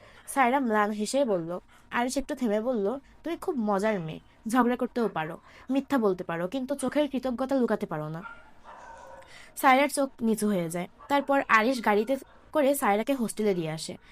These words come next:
তারপর অফিসে চলে যায়। আরিশের কোম্পানির অফিসে বসে রিফাত ল্যাপটপ স্ক্রিনে চোখ রেখে বলছে, "স্যার, গাড়িটা যেটা মিস সায়রাকে আঘাত করতে যাচ্ছিল,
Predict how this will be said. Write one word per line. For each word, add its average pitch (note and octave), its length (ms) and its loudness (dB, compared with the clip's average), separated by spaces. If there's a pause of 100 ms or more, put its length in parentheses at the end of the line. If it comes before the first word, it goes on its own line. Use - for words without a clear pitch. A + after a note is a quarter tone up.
(220)
তারপর D#4+ 400 2
অফিসে A#3 280 0
চলে E3 280 -4
যায়। E3+ 180 -10 (680)
আরিশের B3 320 2
কোম্পানির D4 440 0
অফিসে D#4 440 0 (520)
বসে A3+ 360 2
রিফাত G3+ 440 0
ল্যাপটপ G#3+ 340 0 (100)
স্ক্রিনে C4 380 -4
চোখ G#3+ 260 -2
রেখে G#3+ 180 2
বলছে, C4+ 320 0
"স্যার, A3+ 280 2
গাড়িটা A3 440 0
যেটা C#4 200 -2
মিস A3+ 360 -2 (120)
সায়রাকে A3+ 380 0
আঘাত C4+ 260 0
করতে C#4+ 200 -6
যাচ্ছিল, C#4 440 -2